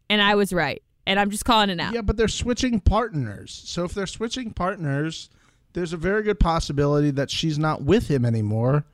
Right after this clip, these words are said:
Speaker 1: Nah, I think that she's gonna even want it.
Speaker 2: And, like, she gets po-,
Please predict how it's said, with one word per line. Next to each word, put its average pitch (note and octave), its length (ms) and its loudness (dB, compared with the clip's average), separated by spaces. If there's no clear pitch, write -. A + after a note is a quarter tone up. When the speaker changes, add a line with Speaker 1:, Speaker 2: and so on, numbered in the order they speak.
Speaker 1:
Nah, D#3+ 340 -2
I E3+ 80 -2
think F#3 200 -4
that F#3+ 160 -2
she's F#3+ 220 -4
gonna F#3+ 160 2
even F3+ 340 2
want F3+ 220 4
it. - 160 -2
Speaker 2:
And, E3 180 4
like, F3 160 4
she - 180 0
gets G#3+ 180 2
po-, A3 220 0